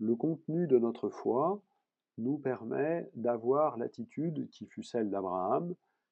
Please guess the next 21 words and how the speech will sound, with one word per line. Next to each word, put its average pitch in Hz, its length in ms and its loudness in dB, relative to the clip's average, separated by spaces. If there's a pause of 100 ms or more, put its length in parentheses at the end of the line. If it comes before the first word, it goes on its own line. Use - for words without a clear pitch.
(160)
qui 117 140 -8
fut 113 160 -8
celle 104 240 -2
des 104 100 -2
mages. 110 420 -2 (1600)
Et 131 380 8
les 131 120 6
mages 180 240 6
ajoutent 165 340 0
autre 160 220 0
chose 147 360 2
par 120 180 -6
rapport 113 320 -2
à 113 60 0
Abraham. 95 320 -6 (840)
Ils 110 80 -8
repartirent 139 580 -4
par 127 200 -4
un 123 100 0
autre 123 300 -2
chemin. 95 340 -10